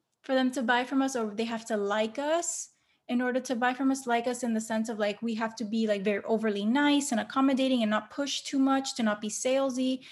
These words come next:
And then we don't actually ask the deep questions and really get to the, to the root of like, "Hmm, why is that challenging you?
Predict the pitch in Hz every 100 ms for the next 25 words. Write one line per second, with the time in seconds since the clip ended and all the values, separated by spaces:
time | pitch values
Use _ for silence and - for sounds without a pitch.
0 | - - - 240 240 233 240 262 262 240
1 | 240 254 254 - 220 226 - 220 185 202
2 | 220 220 - 202 208 - 294 311 311 240
3 | 226 220 240 233 226 254 226 214 269 -
4 | 247 220 196 233 226 214 208 - 403 349
5 | 220 - - - _ 240 240 277 285 277
6 | 285 311 339 254 214 - -